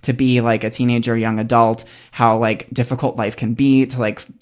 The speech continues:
figure out who you are. That's why the, the album, it's called Map of the Soul Persona. Like, the first song, they're, like, the leader of the group R M who raps. It's all about him, like, trying to figure out who he is. It, it's very interesting, like, very fascinating,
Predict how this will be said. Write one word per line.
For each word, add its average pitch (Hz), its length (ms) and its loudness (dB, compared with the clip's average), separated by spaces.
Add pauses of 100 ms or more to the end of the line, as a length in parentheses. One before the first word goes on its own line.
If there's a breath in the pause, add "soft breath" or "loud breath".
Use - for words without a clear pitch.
figure 120 240 -2
out 104 140 2
who 127 140 -2
you 117 200 -4
are. 117 320 6
That's 110 220 -4
why 113 80 -2
the, 107 240 -6 (160)
the 98 400 -4
album, 107 400 -2 (160 loud breath)
it's - 120 -20
called 131 200 0
Map 117 200 4
of 123 60 0
the 120 60 0
Soul - 180 -4
Persona. 117 400 -2
Like, 104 160 -6
the 120 80 -14
first 117 260 -6
song, 110 440 -2
they're, 123 100 0
like, 117 160 -2
the 117 80 -8
leader 117 240 -2
of 113 140 -4
the 113 80 -8
group 113 260 -8
R 107 180 0
M 104 200 -4
who 131 100 -6
raps. 107 540 0
It's 117 120 -8
all 113 140 -2
about 110 220 -4
him, 117 180 -4
like, 101 300 -6 (120 soft breath)
trying 120 180 -2
to - 20 0
figure 120 140 0
out 117 80 -2
who 131 120 -2
he 120 160 -2
is. 110 380 -4
It, 123 180 -6
it's 131 160 -6
very 185 280 6
interesting, 123 340 0
like, 110 100 -6
very 135 180 0
fascinating, 113 680 -4